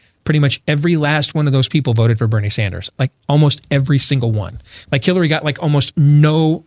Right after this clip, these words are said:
votes on a revote, which shows you that a lot of people four years ago saw Bernie Sanders as a protest candidate if they just wanted to say, "I don't want Hillary Clinton as my nominee." So when they, when they take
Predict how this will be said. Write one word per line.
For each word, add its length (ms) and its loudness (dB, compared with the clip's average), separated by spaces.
votes 300 -2
on 100 -2
a 60 -2
revote, 320 -2
which 120 0
shows 320 0
you 100 -2
that 200 -2
a 80 -4
lot 180 -2
of 60 -4
people 320 -2
four 220 -2
years 200 2
ago 160 0
saw 220 0
Bernie 240 0
Sanders 360 -2
as 100 0
a 60 0
protest 460 -4
candidate 380 -4
if 120 0
they 80 2
just 220 0
wanted 220 2
to 60 2
say, 180 0
"I 60 2
don't 160 2
want 160 0
Hillary 280 0
Clinton 300 -2
as 160 -2
my 100 2
nominee." 480 -4
So 160 2
when 160 4
they, 240 0
when 140 2
they 160 2
take 480 -2